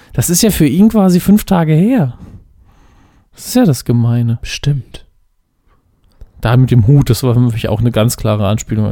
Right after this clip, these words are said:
Speaker 1: Indiana Jones. Wie ist der auf die Bühne gekommen?
Speaker 2: Er ist einfach hochgegangen, ne? Und
Speaker 1: Na,
Speaker 2: sich umgezogen.
Speaker 1: ja.
Speaker 2: Wahnsinn.
Speaker 1: Fast schon clever, die drei. Jetzt muss er die auch noch aufhalten, damit alles klappt.
Speaker 2: Kommt jetzt der Sack?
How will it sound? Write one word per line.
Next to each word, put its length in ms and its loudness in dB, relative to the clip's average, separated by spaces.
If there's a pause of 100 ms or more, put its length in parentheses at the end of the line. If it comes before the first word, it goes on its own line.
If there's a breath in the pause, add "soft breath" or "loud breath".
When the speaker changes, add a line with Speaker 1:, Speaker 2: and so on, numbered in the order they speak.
Speaker 1:
Indiana 220 -8
Jones. 380 -10 (1600 soft breath)
Wie 300 -8
ist 220 -6
der 100 0
auf 100 -4
die 80 2
Bühne 180 -2
gekommen? 320 -6 (680)
Speaker 2:
Er 120 -6
ist 120 -4
einfach 280 2
hochgegangen, 600 2
ne? 200 -4 (720 loud breath)
Und 160 4
Speaker 1:
Na, 140 2
Speaker 2:
sich 200 -2
umgezogen. 540 -2
Speaker 1:
ja. 340 -2
Speaker 2:
Wahnsinn. 540 -4 (680 soft breath)
Speaker 1:
Fast 300 -6
schon 160 2
clever, 320 2
die 100 2
drei. 340 -4 (680)
Jetzt 140 -6
muss 120 4
er 80 4
die 140 0
auch 80 2
noch 200 0
aufhalten, 680 0
damit 200 2
alles 240 -8
klappt. 420 -8
Speaker 2:
Kommt 200 -4
jetzt 220 -6
der 100 0
Sack? 360 -4